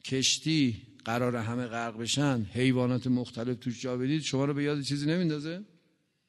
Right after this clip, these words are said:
به یاد کشتی نوح. انقدرم واضحه، اصلاً کنایه ندارن، کاملاً واضحه. اون پسری که با باباش دارن کار می‌کنن اسمش نوح هست. نوح. بله، به همین سادگی. نوح.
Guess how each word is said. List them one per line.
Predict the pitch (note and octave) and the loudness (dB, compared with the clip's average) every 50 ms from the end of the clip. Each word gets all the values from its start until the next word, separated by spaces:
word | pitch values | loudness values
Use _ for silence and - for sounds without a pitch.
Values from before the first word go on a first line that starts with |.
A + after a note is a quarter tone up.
| _ _ _ _ _ _ _ _ _ _ _ _ _ _ _ _ _ _ - - _ _ _ - | _ _ _ _ _ _ _ _ _ _ _ _ _ _ _ _ _ _ -20 -20 _ _ _ -4
به | A2+ | -2
یاد | A2+ A#2 A#2+ B2 | 0 2 2 0
کشتی | B2 B2 - A#2 G#2 - - A#2+ B2 B2 | 0 -2 -4 -4 -4 -4 -2 0 0 2
نوح. | A#2+ B2+ C3 C3 C3+ B2+ B2+ - - - - - - - _ - | 4 6 6 6 4 4 2 -2 -12 -20 -20 -20 -20 -10 _ 4
انقدرم | D3+ D#3 E3 E3+ E3 D#3 - F#3+ G3+ G#3+ G#3 F#3 E3+ D#3 C#3 C3+ | 6 6 8 6 6 4 2 2 2 4 4 4 2 2 0 0
واضحه، | D3 D3+ D3+ D3+ D#3 C#3+ C#3 D3+ C#3 D#3 F#3+ A3+ - | 0 2 4 4 4 4 2 2 2 2 2 0 0
اصلاً | F3 - F#3 F#3+ | -2 -2 -2 -2
کنایه | - - F3 E3 E3 E3 E3+ F#3+ | -2 -2 -2 0 0 0 -2 -2
ندارن، | G3 G3+ G3 F3+ D#3 C#3+ C#3 C3+ | -2 -2 0 0 -2 -2 -2 -4
کاملاً | - - D#3 E3+ E3+ E3+ E3 E3 D#3+ | -2 2 4 4 6 6 6 6 6
واضحه. | D3 C3+ C3 C3 A#2 B2+ B2+ A#2 A2+ - - - - - - - _ | 6 6 6 6 4 4 2 0 0 -4 -10 -20 -20 -20 -20 -14 _
اون | - G#3 G#3+ | -2 -2 -2
پسری | - - - E3+ E3 D#3 - F#3+ G#3 A3 A3 F3 | -2 -4 -4 -2 0 0 0 0 0 0 -2 -2
که | - F3 | -2 -2
با | D#3 D3 D3+ D3 | -2 0 0 0
باباش | C#3 C#3+ D3 D3 E3+ F#3+ F3+ C#3+ | 0 2 2 2 4 2 2 2
دارن | D#3 D3 D3 D3+ D3 | 0 0 0 0 -2
کار | - - - D3 D3 D3 C#3+ | -2 -2 0 2 2 4 4
می‌کنن | D3+ C#3 - D#3 F#3 G#3 G#3+ G#3+ | 2 2 2 2 2 2 0 0
اسمش | - F#3+ F#3+ - - G3+ G#3 F#3 - F3 | 2 2 2 4 4 4 4 4 4 4
نوح | F#3 F3 F#3 G#3 G#3 D#3 - - - C3 | 6 6 6 6 6 4 2 -2 -8 -8
هست. | A#2 G#2+ G#2+ - - - - _ - | -8 -8 -8 -8 -10 -12 -14 _ -6
نوح. | C#3 C#3+ D3 C3+ - - - _ - - _ _ _ _ _ _ _ _ _ - | -4 -2 -2 -2 -4 -8 -18 _ -20 -20 _ _ _ _ _ _ _ _ _ -10
بله، | C3 B2+ B2+ B2 | -8 -6 -6 -6
به | A#2+ B2 B2+ A#2+ A2 | -8 -8 -10 -8 -6
همین | A#2 B2 B2 A2+ | -4 -4 -4 -4
سادگی. | - - A2 G#2 G2+ G#2 G2+ G2 - - | -4 -6 -6 -6 -8 -10 -12 -12 -6 0
نوح. | A#2 B2+ B2+ A#2 - | 2 4 4 4 2